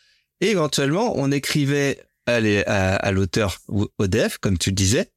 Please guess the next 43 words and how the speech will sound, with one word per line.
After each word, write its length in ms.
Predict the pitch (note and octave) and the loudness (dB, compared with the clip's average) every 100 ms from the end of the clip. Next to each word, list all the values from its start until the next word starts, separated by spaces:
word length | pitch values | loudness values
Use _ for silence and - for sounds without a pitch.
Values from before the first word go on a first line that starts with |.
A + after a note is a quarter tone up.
| - | -4
parce 160 | G2+ | -2
qu'ils 320 | - G2+ G2 F#2+ | 0 0 2 2
étaient 160 | F2+ | 0
accessibles 460 | F#2+ - - - - | 0 0 0 -2 -2
finalement, 280 | B2 G2 D3+ | -2 0 0
ils 80 | |
signaient 380 | D#3+ - A#2+ A2+ | 0 0 2 2
leur 160 | G#2+ F#2+ | 2 0
dev. 100 | F#2+ - _ | -2 -6 _
Et 40 | D3+ - _ _ - | -10 -10 _ _ -4
on 140 | G#2+ | -2
disait, « 140 | G#2 C#3 | 0 0
Bah 200 | B2 G#2 | 2 2
voilà, 220 | G#2+ G2+ | 2 2
moi 140 | A#2+ A#2+ | 0 0
j'ai 160 | G#2+ | 0
traduit 300 | G2 A2+ G#2+ | 0 -2 0
en 80 | B2+ | -2
français. » 320 | - G2+ E2 | -2 -4 -4
Moi, 100 | F2 G2+ | -2 0
j'avais 180 | A#2+ | 0
fait 160 | A2+ D3+ | 0 -2
pour 160 | - G#2+ | -2 0
Admin 260 | G#2+ B2+ | 0 0
Colonne 360 | B2+ A2+ G#2+ B2 | 0 0 0 0
à 60 | |
l'époque. 440 | G2+ F#2 A#2 C#3+ - _ _ _ _ _ _ _ _ _ _ _ | -2 -2 -4 -4 -8 _ _ _ _ _ _ _ _ _ _ _
Et 200 | D3 F3+ | 0 2
on 120 | E3 | 2
avait, 360 | C3+ A#2+ B2+ D#3+ | 0 0 0 2
euh, 240 | D3 B2 | 2 0
le 200 | A#2+ A#2 | 0 0
plaisir 460 | A#2+ - A#2+ A2+ F3+ | -2 -2 0 0 0
d'avoir 300 | C#3 A#2 C3 | 0 -2 0
son 160 | - A#2 | 0 0
nom 160 | B2 | 0
dans 100 | C#3+ | 0
les 140 | A2+ A2+ | -2 -2
crédits 400 | - A#2+ G#2+ A2+ | -2 -2 0 0
<laughs> 0 | |
sur 600 | - - - D3 C#3 - | 0 0 0 0 0 -2
la 180 | B2 A#2+ | 0 -2
traduction, 600 | - B2 B2 A2 - G2 | 0 -2 0 0 -2 -2